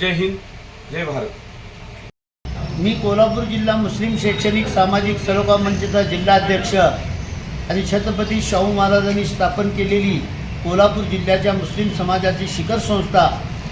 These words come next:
Speaker 2: जी मोहम्मडन एज्युकेशन सोसायटी मुस्लिम बोर्डिंग ह्या संस्थेचा मी प्रशासक ह्या नात्यानं जे आता दोन हजार चोवीस ही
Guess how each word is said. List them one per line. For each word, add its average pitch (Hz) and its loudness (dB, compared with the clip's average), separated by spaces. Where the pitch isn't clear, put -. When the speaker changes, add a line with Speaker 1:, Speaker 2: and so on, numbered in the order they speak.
Speaker 2:
जी 196 -2
मोहम्मडन 202 0
एज्युकेशन 196 -2
सोसायटी 190 -2
मुस्लिम 196 -2
बोर्डिंग 196 2
ह्या 185 4
संस्थेचा 202 0
मी 202 0
प्रशासक 196 2
ह्या 185 4
नात्यानं 196 4
जे 208 4
आता 196 2
दोन 196 2
हजार 202 4
चोवीस 202 -4
ही 185 -2